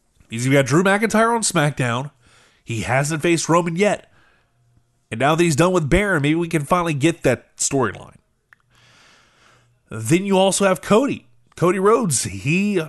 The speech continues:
made his intentions known to contend for the W W E Championship. There are a lot of routes this story is going to take,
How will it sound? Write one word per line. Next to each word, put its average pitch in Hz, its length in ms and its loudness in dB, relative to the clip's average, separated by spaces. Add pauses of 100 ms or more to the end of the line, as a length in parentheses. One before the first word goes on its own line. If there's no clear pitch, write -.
made 147 240 2
his 143 140 0
intentions 143 440 -2
known 135 320 0
to 131 360 0 (240)
contend 156 640 -2 (160)
for 117 720 0
the 120 180 -2
W 127 460 2
W 120 320 0
E 113 100 0
Championship. 107 720 -6 (560)
There 120 540 0
are 120 320 2
a 104 120 -4
lot 110 340 0
of 113 160 0
routes 113 340 0
this 107 140 -6
story 110 280 -4
is 104 120 -10
going 98 220 -14
to 92 60 -14
take, 120 560 -8